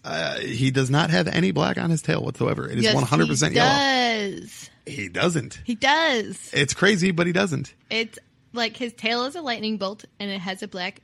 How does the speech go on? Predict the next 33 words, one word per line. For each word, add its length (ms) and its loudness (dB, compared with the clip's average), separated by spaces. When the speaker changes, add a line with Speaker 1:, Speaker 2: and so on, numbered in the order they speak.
Speaker 2:
zigzag 680 -6
across 440 -8
the 160 -12
top 320 -8
of 100 -10
it. 100 -10
Speaker 1:
Right. 280 2
A-, 180 2
and 140 6
the, 100 2
the 140 2
people 280 6
who 180 6
remember 300 6
the 120 2
black 300 2
tip 360 0
describe 580 2
it 100 2
the 120 -2
same 400 4
way 200 4
every 260 2
time. 240 0
It's 160 -4
not 200 2
just 280 2
that 100 2
they 140 6
remember 440 4
him 140 2
Speaker 2:
I 80 4
could, 200 -6